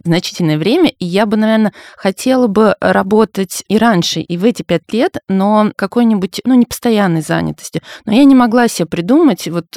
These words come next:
что-то такое, что занимало бы пару часов в день. А выходить полностью как бы на полный график я как бы не хотела. Я хотела все-таки быть с детьми и не находилась такой работы. Как я искала, на курсах там есть некая помощь, и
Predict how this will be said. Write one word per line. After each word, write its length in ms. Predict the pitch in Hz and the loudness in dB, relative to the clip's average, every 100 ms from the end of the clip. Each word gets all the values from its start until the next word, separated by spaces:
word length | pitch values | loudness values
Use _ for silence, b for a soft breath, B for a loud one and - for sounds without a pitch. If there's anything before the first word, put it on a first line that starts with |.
| - | -8
что-то 340 | - 190 180 | -4 -6 -4
такое, 360 | 185 - - - | -6 -2 0 -2
что 640 | - 180 175 175 170 151 175 | -2 -4 -2 -2 -4 -4 -2
занимало 320 | 185 214 214 | 0 0 0
бы 120 | 175 | -2
пару 260 | 180 170 165 | -2 -2 -4
часов 300 | - 160 151 | -6 -6 -4
в 20 | |
день. 220 | 151 151 - | -4 -6 -6
А 120 | 170 | -6
выходить 380 | - 185 214 - 226 | -4 -4 -4 -4 -2
полностью 480 | 214 196 - 185 | -2 -2 -6 -8
как 220 | 170 170 175 | -6 -8 -6
бы 100 | 170 | -6
на 120 | 170 | -6
полный 280 | 190 185 180 | -6 -6 -4
график 420 | 247 381 - - | -2 -2 -6 -10
я 160 | 202 - | -6 -6
как 180 | - 160 | -8 -10
бы 120 | 160 | -8
не 180 | 160 190 | -6 -4
хотела. 520 | 180 - 160 147 147 B - | -4 -4 -4 -4 -8 B -10
Я 60 | 170 | -8
хотела 320 | 170 - 165 | -6 -2 -2
все-таки 380 | - 156 - 233 | -4 -8 -6 -6
быть 260 | - 190 | -6 -8
с 40 | 165 | -4
детьми 500 | 175 - 247 370 320 | -6 -2 0 2 0
и 260 | - 170 190 | -2 -4 0
не 100 | 247 | 2
находилась 640 | 240 - 202 160 147 - | 2 0 -2 -2 -4 -6
такой 320 | - 147 156 156 | -8 -4 -2 -2
работы. 520 | - 220 - 202 165 _ _ | -2 -2 0 -2 -4 _ _
Как 220 | 240 - | -6 -2
я 100 | 269 | -2
искала, 640 | 247 - 320 381 302 226 - | -2 -2 0 2 2 0 0
на 140 | 220 | -4
курсах 360 | - 370 - 262 | -2 -4 -2 -4
там 160 | 247 240 | -2 0
есть 260 | 254 202 233 | 0 -2 -4
некая 280 | 185 185 | -2 -2
помощь, 500 | 180 277 403 294 - - | 0 0 0 -2 -4 -8
и 280 | 202 208 | -4 -2